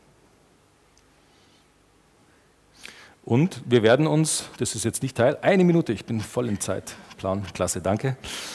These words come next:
Ähm, das ist meine letzte Screen, Punktlandung. Wir werden uns damit auseinandersetzen müssen, dass ein großer Teil der Orientierung in den letzten sieben Jahren, und das wird in Zukunft zunehmen, über Mobile Devices läuft. Das heißt, das, was wir in der Vergangenheit, weil es solche Systeme nicht gab,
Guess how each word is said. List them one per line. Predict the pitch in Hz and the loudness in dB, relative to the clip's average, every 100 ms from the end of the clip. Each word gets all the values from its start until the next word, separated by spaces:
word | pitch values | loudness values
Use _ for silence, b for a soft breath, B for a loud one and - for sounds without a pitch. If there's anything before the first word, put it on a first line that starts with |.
| B B - | B B 2
Ähm, | 117 117 120 107 - - | 4 6 4 2 -4 -16
das | - | -4
ist | |
meine | 98 95 | 2 2
letzte | 98 - | 2 -2
Screen, | - 113 117 110 B B B B - | -4 -4 -4 -4 B B B B -4
Punktlandung. | 135 - 101 127 147 B B B B B - - _ - - | -2 2 2 2 0 B B B B B -20 -20 _ -20 -2
Wir | 123 123 | 4 8
werden | 156 | 8
uns | 175 | 8
damit | 156 139 | 6 6
auseinandersetzen | 123 123 160 170 160 - | 4 4 4 2 0 0
müssen, | 151 - | 0 0
dass | 135 135 | 0 0
ein | |
großer | 113 107 170 | 0 2 2
Teil | 151 117 143 | 2 2 4
der | 135 | 4
Orientierung | 120 110 - 147 180 | 2 -2 -2 0 2
in | 131 | 2
den | 110 | 2
letzten | 110 - 131 | 0 -2 -2
sieben | 143 127 | -2 -2
Jahren, | 104 95 123 | 0 0 0
und | 131 | -4
das | 113 | -6
wird | 117 | -4
in | 113 | -4
Zukunft | - 110 110 - | -6 -6 -8 -6
zunehmen, | - 135 143 131 | -4 0 0 0
über | 127 113 | 0 0
Mobile | 107 117 113 | 2 2 2
Devices | 110 95 104 - 127 | 2 2 2 0 -4
läuft. | - - - - - | -4 -6 -10 -14 -10
Das | - | -6
heißt, | 95 - | -6 -4
das, | 120 117 | -2 -2
was | - | -2
wir | 113 | -2
in | |
der | 98 | -2
Vergangenheit, | - 92 104 156 120 117 | -2 -2 0 0 0 0
weil | 95 | -2
es | 92 | -2
solche | 113 110 | -4 -4
Systeme | 101 104 - 104 101 | -4 -4 -4 -2 2
nicht | 107 185 - - | 2 2 0 -2
gab, | 87 92 - | -2 -2 -6